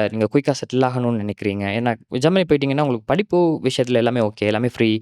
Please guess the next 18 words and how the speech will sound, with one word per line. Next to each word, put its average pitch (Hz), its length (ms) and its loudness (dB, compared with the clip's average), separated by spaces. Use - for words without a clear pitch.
ஃப்ரீ 127 200 2
எஜுகேஷன் 110 600 2
எல்லாமே 117 300 0
சரி. 101 260 -2
But - 180 -6
நீங்க 101 160 -2
படிச்சு 139 320 0
முடிச்சதுக்கு 123 400 -2
பிறகு 107 460 0
உங்களோட 101 260 -4
செட்டில் 135 360 -2
ஆகுறதுக்கு 110 540 -2
நிறைய 107 400 -4
டைம் 117 260 -2
எடுக்கும். - 340 -10
So, 104 180 -2
நீங்க 107 200 -4
ஒரு 101 140 0